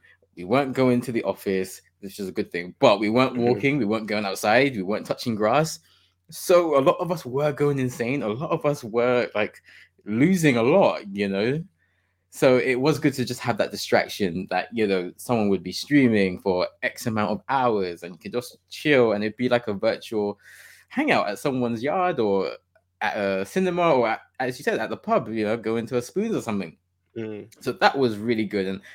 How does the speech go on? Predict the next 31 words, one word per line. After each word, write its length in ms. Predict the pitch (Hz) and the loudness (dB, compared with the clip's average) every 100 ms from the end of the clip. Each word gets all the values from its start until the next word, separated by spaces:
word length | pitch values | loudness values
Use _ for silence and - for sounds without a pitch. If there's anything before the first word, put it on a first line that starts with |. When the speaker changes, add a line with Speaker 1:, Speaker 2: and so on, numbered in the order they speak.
| - | -8
Speaker 1:
the 60 | 113 | 2
fact 180 | - 139 | 2 2
we 60 | |
were 60 | 117 | 0
able 180 | 110 104 | -2 -6
to 100 | - | -10
keep 220 | 113 - | -12 -10
that 160 | 95 101 | -10 -8
going 400 | 95 90 87 - | -6 -6 -10 -10
was 400 | 92 92 82 - _ _ _ _ _ _ _ _ _ - | -8 -8 -10 -18 _ _ _ _ _ _ _ _ _ -6
nothing 520 | 127 190 - 160 113 | -2 0 2 0 0
short 520 | - - 139 135 - 123 | -8 2 4 4 2 -2
of 140 | 117 | 0
a 80 | 110 | 0
miracle. 680 | 110 147 143 139 151 190 - - | 4 6 6 4 2 2 0 0
<laughs> 1300 | 180 - 240 - 254 - 247 - - - 269 240 - | 2 6 4 4 2 4 2 2 -2 -10 -8 -6 0
And 420 | 147 151 147 147 | 2 2 0 -2
you 180 | 143 156 | 2 4
mentioned 480 | 160 190 196 196 151 | 4 0 0 -4 0
days 240 | 165 156 | 0 2
when 120 | 135 127 | 0 0
you 120 | 127 | 2
don't 280 | 135 143 123 | 4 2 -2
feel 220 | 147 143 | -2 0
like 200 | 143 131 | 0 -2
doing 280 | 151 165 143 | -4 -4 -4
it 100 | 117 | -4
and 100 | 117 | -2
you 100 | 123 | -2
feel 240 | 127 147 139 | -2 -2 -2
tired, 540 | 156 165 156 120 117 | -2 0 2 0 -4